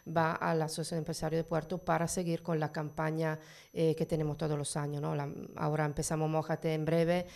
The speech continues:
y es la quinta edición y la gente está esperando, eh, con ganas esta campaña porque de verdad que mueve bastante dinero. Así que la enhorabuena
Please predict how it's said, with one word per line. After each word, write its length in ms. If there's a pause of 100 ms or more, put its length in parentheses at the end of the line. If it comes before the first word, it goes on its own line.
(200)
y 160
es 80
la 100
quinta 280
edición 360
y 40
la 100
gente 280
está 360
esperando, 800 (360)
eh, 100
con 180
ganas 220
esta 120
campaña 400
porque 520
de 400
verdad 200
que 80
mueve 220
bastante 560
dinero. 360 (380)
Así 260
que 300 (240)
la 260
enhorabuena 1300